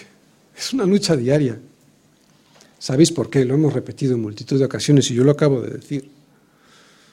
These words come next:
Pues porque pensamos que nos merecemos más de lo que tenemos. Claro. Solo cuando tengamos a Cristo en la preeminencia, nuestro, nuestra máxima posesión, será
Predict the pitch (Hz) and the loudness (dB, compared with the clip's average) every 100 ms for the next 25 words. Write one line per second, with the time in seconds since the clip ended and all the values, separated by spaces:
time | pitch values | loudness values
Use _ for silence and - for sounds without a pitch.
0 | _ _ _ _ _ _ _ _ - - | _ _ _ _ _ _ _ _ -20 -12
1 | 147 117 147 139 190 190 - 127 113 123 | -8 2 4 8 6 6 2 -2 -4 -2
2 | 117 110 131 120 123 135 120 110 - - | -2 0 -2 0 2 2 2 -2 -6 -4
3 | 120 143 113 - - _ _ _ _ _ | -2 -2 -4 -18 -20 _ _ _ _ _
4 | _ _ _ - 208 220 196 _ _ _ | _ _ _ -8 -6 -6 -8 _ _ _
5 | _ _ _ _ _ _ _ _ _ - | _ _ _ _ _ _ _ _ _ -20
6 | - - - - 233 277 285 233 220 190 | -20 -14 -6 2 4 4 4 4 4 4
7 | 190 190 185 180 170 165 160 143 - 151 | 4 2 2 2 0 0 0 0 -2 -2
8 | 147 - 151 139 131 127 120 127 123 123 | -2 0 2 4 4 0 0 0 0 0
9 | 131 143 135 139 131 127 - - 170 165 | 2 0 0 -2 -2 -4 -8 -4 -2 0
10 | 165 160 226 - - 139 123 127 - 120 | 0 2 2 2 0 0 -2 -6 -8 -8
11 | - 143 120 156 - - - - - 151 | -4 -4 -4 -10 -14 -20 -8 2 10 12
12 | 196 202 | 12 12